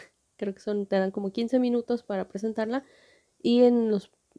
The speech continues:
siguientes quince minutos restantes, el examen, los exámenes orales duran normalmente media hora, ellos te hacen preguntas en cuanto a lo que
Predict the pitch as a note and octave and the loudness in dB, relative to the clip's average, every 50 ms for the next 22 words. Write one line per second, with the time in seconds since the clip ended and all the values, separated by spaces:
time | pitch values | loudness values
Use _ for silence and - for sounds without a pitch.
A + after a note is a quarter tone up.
0 | - - - G#3 G3 G3+ G3+ G3 - A3 - - - A3+ A3 G#3+ G#3+ A3 A3+ A3+ | -20 -12 -8 -4 -2 -2 0 0 -2 -4 -6 -4 -2 -2 0 0 0 0 0 0
1 | G#3+ G#3+ G#3 A3 A3 A3+ A#3+ A#3 - - A3+ A3 G#3+ A#3+ - A3+ F#3 F3+ - F#3+ | 0 0 -2 -2 -2 -4 -4 -4 -2 -4 -4 -2 -2 0 0 0 -2 -2 -4 -4
2 | F#3 F#3+ G3+ G3+ F#3+ F#3+ _ - F#3+ F#3 - - - - G#3+ A3 A3+ A3+ G#3+ - | -2 -2 0 0 -2 -4 _ -12 -14 -14 -14 -10 -6 -4 -2 0 0 0 0 0
3 | G3+ G3+ G3+ G#3 A3 G#3 - G#3 G3+ G3+ G3+ F#3+ F3+ F#3 F#3+ G3 G3+ G3 - G#3 | 0 0 2 0 0 0 0 -2 0 0 0 0 -2 -2 -2 -2 -4 -2 -4 -4
4 | G#3 G#3 G#3 G#3+ G#3 G#3 G#3 A#3 C#4 C#4 _ _ _ _ _ _ _ _ _ _ | -2 -2 -2 -2 -2 -2 -4 -4 -6 -10 _ _ _ _ _ _ _ _ _ _
5 | _ _ _ _ _ - - A#3 A3+ A3+ A3+ A3+ G#3+ A3+ A3 - - G#3+ G3 F#3+ | _ _ _ _ _ -4 -2 0 2 2 2 2 2 2 0 0 -2 -2 0 0
6 | F#3 - G3+ G3+ G3 - G3 G3 F#3 F3+ F3+ F3+ - G3 G3+ G3 - G3 F#3 F3 | 0 0 -2 -2 0 2 2 4 4 2 0 0 -2 -2 -4 -2 -4 -6 -8 -6
7 | - F3 E3 D#3+ - - F#3 F#3+ G3 G3+ G#3 A3 A3+ A#3 A3+ - - B3 B3+ C4+ | -8 -12 -12 -12 -8 -8 -6 -4 -4 -2 -2 -2 -2 -2 -2 -2 0 0 0 0
8 | C#4+ C#4+ | -2 -4